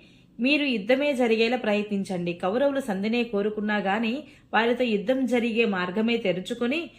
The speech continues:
ఉండేలా చేయండి. శ్రీకృష్ణ, సభలో ద్రౌపదికి పట్టిన దుర్గతి చూశాక దుర్యోధనుడిపై నాకు కలిగిన కోపము అతని ప్రాణాలు తీయకుండా ఎలా శాంతిస్తుంది?" అన్నాడు. సా-, అప్పుడు సాత్యకి, "మహాబాహు,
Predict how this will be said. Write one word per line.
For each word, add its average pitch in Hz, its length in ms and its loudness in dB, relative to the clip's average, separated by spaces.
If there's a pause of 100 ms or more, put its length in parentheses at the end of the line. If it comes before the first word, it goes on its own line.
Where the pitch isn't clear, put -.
(200)
ఉండేలా 202 420 4
చేయండి. 180 600 -2 (140)
శ్రీకృష్ణ, 208 800 -2 (340)
సభలో 226 360 4
ద్రౌపదికి 208 540 0
పట్టిన 202 340 -4
దుర్గతి 190 500 -4
చూశాక 220 580 0 (320)
దుర్యోధనుడిపై 247 680 2
నాకు 196 260 -2
కలిగిన 196 400 -2
కోపము 220 580 -4
అతని 196 260 -4
ప్రాణాలు 240 500 -2
తీయకుండా 214 500 -2
ఎలా 208 400 0 (540)
శాంతిస్తుంది?" 220 920 0
అన్నాడు. 180 500 -2 (280)
సా-, 180 80 -2
అప్పుడు 220 260 0
సాత్యకి, 233 840 -4 (320)
"మహాబాహు, 220 960 0